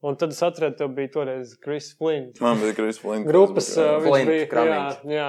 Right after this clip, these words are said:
Speaker 1: viņš bija, eh, K-, Chris Flint. Un tad man bija tas, un tad mēs, tad mēs kaut kā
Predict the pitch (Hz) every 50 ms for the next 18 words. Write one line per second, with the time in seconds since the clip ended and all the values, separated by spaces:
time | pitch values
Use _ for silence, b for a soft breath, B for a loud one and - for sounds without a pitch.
0 | 135 135 135 117 120 135 139 139 139 131 143 165 160 151 151 147 135 151 156 156
1 | 143 151 - 143 151 143 - - 160 156 147 131 120 _ b b b b b b
2 | b b 143 143 143 143 139 - 180 156 156 151 139 135 131 139 127 - 151 151
3 | - 156 143 - 165 165 151 147 151 - - 175 151 151 147 135 - - 147 135
4 | - 143 139